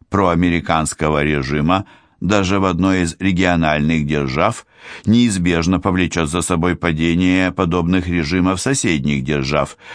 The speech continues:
что, в свою очередь, приведет их к неизбежной советизации. Именно поэтому вьетнамская проблема и стала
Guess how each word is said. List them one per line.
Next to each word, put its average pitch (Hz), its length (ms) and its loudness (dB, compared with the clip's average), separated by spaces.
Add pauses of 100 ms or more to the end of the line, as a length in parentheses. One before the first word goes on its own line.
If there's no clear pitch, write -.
что, 135 320 0
в 139 60 -8
свою 123 300 0
очередь, 113 420 -2
приведет 95 520 -2 (280)
их - 460 -2
к - 80 -6
неизбежной 87 720 2
советизации. 82 1080 -2 (640)
Именно 165 480 2
поэтому 120 760 0
вьетнамская 87 800 0
проблема 80 640 0
и 143 60 -2
стала 71 600 0